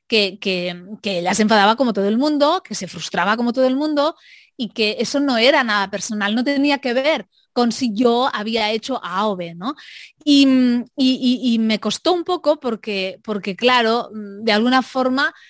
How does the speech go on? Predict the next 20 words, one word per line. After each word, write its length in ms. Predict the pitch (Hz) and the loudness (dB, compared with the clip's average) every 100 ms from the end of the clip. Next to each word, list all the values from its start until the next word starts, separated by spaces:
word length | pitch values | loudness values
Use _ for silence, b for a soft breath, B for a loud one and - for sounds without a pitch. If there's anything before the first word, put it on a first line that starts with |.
| B - | B -4
me 140 | 240 | -2
di 140 | 233 | -2
cuenta 760 | 233 269 269 294 269 254 285 302 | -2 -2 -2 -2 -2 -2 -2 -2
que 300 | 254 226 - _ - | 0 0 -2 _ -6
en 120 | 233 | -2
el 120 | 226 | -2
fondo 480 | - 285 330 302 247 | -2 -2 0 0 -2
siempre, 400 | 226 254 254 220 | -4 -6 -4 -2
muchas 320 | 226 254 202 | -4 -2 -4
veces, 340 | 202 202 208 - B B B | -4 -6 -6 -10 B B B
hay 140 | 240 | 0
una 160 | 262 285 | 2 2
resistencia 1040 | 277 - 247 - - 240 247 - 190 202 b b | 0 0 -4 -4 0 0 0 -4 -8 -8 b b
a 80 | 262 | -2
que 140 | 339 | 0
las 200 | 311 262 | 2 0
cosas 280 | - 240 277 | -4 -4 -2
sean 240 | 233 190 | -2 -2
como 240 | 220 220 175 | -2 -2 -2
son. 360 | - 220 180 | -2 -2 -2